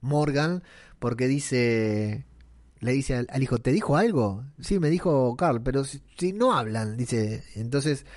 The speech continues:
le empieza a preguntar de qué es la herida, porque claro, se cree que está mordido y que entiende que está vivo, pero que puede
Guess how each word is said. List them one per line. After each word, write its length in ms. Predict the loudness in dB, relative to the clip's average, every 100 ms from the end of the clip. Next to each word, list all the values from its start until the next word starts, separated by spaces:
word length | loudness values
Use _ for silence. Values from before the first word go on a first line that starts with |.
| -8
le 100 | -6
empieza 220 | -2 -2
a 40 | 0
preguntar 420 | 0 0 -2 -4
de 220 | -4 -4
qué 160 | 0 2
es 60 | 4
la 120 | 4
herida, 280 | 4 2 2
porque 220 | 0 0
claro, 340 | 0 0 -2 -6 -18
se 200 | -8 -4
cree 240 | 0 0 2
que 100 | -2
está 180 | -2
mordido 540 | -2 0 2 2 4 2
y 60 |
que 380 | 2 0 0 -2 -8 _ _ -6
entiende 420 | -6 -2 0 0
que 60 | 0
está 160 | 0
vivo, 340 | 2 4 4 2 -6 -20 _ _ _ _
pero 200 | -8 -4
que 80 | -4
puede 720 | 0 2 2 2 2 0 -2